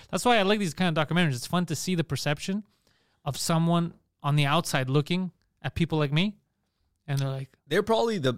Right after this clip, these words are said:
Speaker 2: number one reason we're so progressive today as well.
Speaker 1: Yeah,
Speaker 2: All
Speaker 1: 'cause they
Speaker 2: these
Speaker 1: push.
Speaker 2: people dressing up as women, doing all these things, normalizing a bunch of stuff to us. So now we see it, we're like, "Ah, it's okay."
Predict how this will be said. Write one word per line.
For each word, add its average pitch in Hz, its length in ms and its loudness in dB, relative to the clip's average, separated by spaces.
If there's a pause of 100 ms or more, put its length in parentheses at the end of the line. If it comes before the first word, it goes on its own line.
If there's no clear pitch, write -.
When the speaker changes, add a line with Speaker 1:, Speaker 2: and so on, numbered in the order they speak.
(100)
Speaker 2:
number 156 400 2
one 123 360 0
reason 104 600 -2
we're 110 200 -4
so 117 760 0
progressive 110 500 -4
today 110 220 -2
as 107 120 -4
well. 110 320 -4 (240)
Speaker 1:
Yeah, 175 160 0
Speaker 2:
All - 80 -4
Speaker 1:
'cause 165 80 -2
they 175 80 2
Speaker 2:
these 156 100 2
Speaker 1:
push. - 240 2
Speaker 2:
people 156 280 -2 (300)
dressing 135 340 -2
up 165 160 0
as 160 140 0
women, 139 600 2 (340)
doing 147 200 -2
all 165 180 0
these 156 240 -4
things, 127 400 -2
normalizing 113 800 -2
a 110 40 -4
bunch 104 240 -4
of 101 60 -10
stuff - 300 -6
to 95 140 -4
us. - 380 -6
So - 160 -4
now 233 200 2
we 156 60 2
see 180 120 -2
it, 180 80 -2
we're 185 80 0
like, - 120 -6
"Ah, 349 120 -6
it's 233 120 -8
okay." 107 200 -8